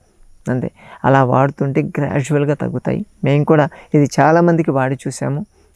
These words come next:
So సైజ్ తగ్గుతూ ఉంది, ఇంకా కొంతమందికి ఇంకా తగ్గాలి, బాగా ఎక్కువ ఉంది, పెద్దది ఉన్నది కాస్త కొంచెం మెల్లమెల్లగా తగ్గుతూ వస్తుంది, మెత్తబడుతుంది అది. So అటువంటివి మీరు కూడా ట్రై చేయండి మీ ఇంట్లో. ఇది, దీనికి పోయేది ఏం లేదండి,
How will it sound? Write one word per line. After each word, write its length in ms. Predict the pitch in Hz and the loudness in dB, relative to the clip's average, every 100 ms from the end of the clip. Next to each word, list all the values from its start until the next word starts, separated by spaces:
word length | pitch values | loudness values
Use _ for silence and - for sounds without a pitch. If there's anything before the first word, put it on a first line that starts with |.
| - | -8
So 160 | 147 135 | -6 -6
సైజ్ 380 | - - 160 156 - | -4 2 2 0 -2
తగ్గుతూ 340 | 139 143 160 147 | -2 -2 -2 -2
ఉంది, 280 | 127 127 123 - _ | -2 -2 -4 -8 _
ఇంకా 180 | 165 151 143 | -4 -2 -2
కొంతమందికి 540 | 131 131 135 147 - - - - | -4 -4 -4 -4 -6 -6 -18 -6
ఇంకా 180 | 156 156 | -2 0
తగ్గాలి, 400 | 139 131 131 113 _ _ - | 0 0 -2 -2 _ _ -2
బాగా 220 | 127 139 147 | 0 2 0
ఎక్కువ 200 | 131 151 | 0 -4
ఉంది, 100 | 139 | -2
పెద్దది 320 | 131 117 131 | -4 -4 -2
ఉన్నది 200 | 143 139 | -2 -2
కాస్త 340 | 139 143 - - _ - | -4 -4 -4 -8 _ -6
కొంచెం 240 | 151 143 135 | -4 -2 -2
మెల్లమెల్లగా 380 | 139 139 147 143 | 0 0 -2 -2
తగ్గుతూ 400 | - 131 139 139 | -4 -6 -6 -6
వస్తుంది, 260 | 123 - 135 127 | -6 -6 -6 -6
మెత్తబడుతుంది 560 | 120 135 139 131 123 117 | -4 -4 -4 -6 -6 -6
అది. 120 | 143 - _ _ _ - | -6 -8 _ _ _ -2
So 160 | 165 175 - - | -2 -2 -8 -2
అటువంటివి 540 | 151 165 170 160 165 - - | 0 2 0 -2 -4 -4 0
మీరు 160 | 202 247 | 2 2
కూడా 220 | 226 185 170 | 0 -2 -4
ట్రై 140 | 127 117 | -10 -10
చేయండి 220 | 117 117 123 | -12 -12 -10
మీ 60 | 117 | -10
ఇంట్లో. 240 | 117 - 110 _ _ _ - 143 | -10 -10 -12 _ _ _ -8 -6
ఇది, 220 | 131 139 - | -4 -4 0
దీనికి 220 | 147 143 127 | 0 0 0
పోయేది 300 | 143 156 151 | 0 2 0
ఏం 160 | 147 147 | 0 -2
లేదండి, 300 | 143 143 | -2 -4